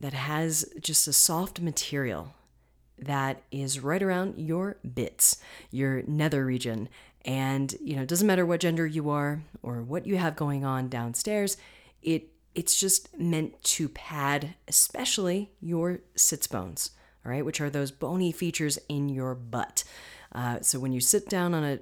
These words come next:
on a stool or you sit down on any type of chair, great. It's the bony structure that you feel the most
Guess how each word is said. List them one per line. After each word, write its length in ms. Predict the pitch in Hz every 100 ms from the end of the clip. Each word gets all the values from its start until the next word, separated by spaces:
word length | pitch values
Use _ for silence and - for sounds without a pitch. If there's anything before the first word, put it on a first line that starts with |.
| -
on 140 | 76
a 120 | - - _
stool 640 | - - - 175 170 170 139
or 120 | 120
you 100 | 120
sit 240 | 123 156
down 340 | - 131 127 117
on 200 | 113 117 -
any 160 | 143
type 220 | 139 135 -
of 120 | -
chair, 380 | - 160 151 147 - - _
great. 240 | - 139 104 -
It's 120 | -
the 120 | -
bony 280 | 160 175 175
structure 360 | 160 156 139 151
that 120 | 131
you 100 | 127
feel 380 | 123 127 120 120 - - - _
the 100 | 143
most 460 | 131 120 120 -